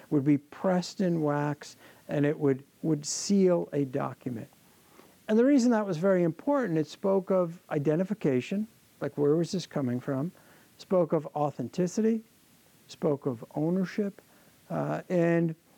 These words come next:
spoke of the value of something. So Paul uses that imagery and says, "This is what happens.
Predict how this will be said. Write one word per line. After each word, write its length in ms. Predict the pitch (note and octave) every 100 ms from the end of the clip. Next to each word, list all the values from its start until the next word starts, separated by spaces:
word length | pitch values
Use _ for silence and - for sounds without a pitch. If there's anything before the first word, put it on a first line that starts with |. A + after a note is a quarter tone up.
| _
spoke 460 | - - D#3 D3+ D#3+
of 260 | D3+ D3 - _
the 120 | -
value 540 | D3+ D3 E3+ B3 G#3+ A#2
of 160 | -
something. 400 | - C3 B2+ - - _ _ _ _ _
So 100 | -
Paul 240 | F3+ G#3+ A3
uses 420 | G3+ B3+ A#3+ A3+
that 220 | G3 F3
imagery 480 | G3+ C4+ B3 D#3+ D3
and 100 | C#3
says, 280 | G3 C#3 D3
"This 320 | F3+ B3+ -
is 140 | A#3+
what 200 | G3+ G#3+
happens. 760 | E3+ G3 F3 F3+ C3 - -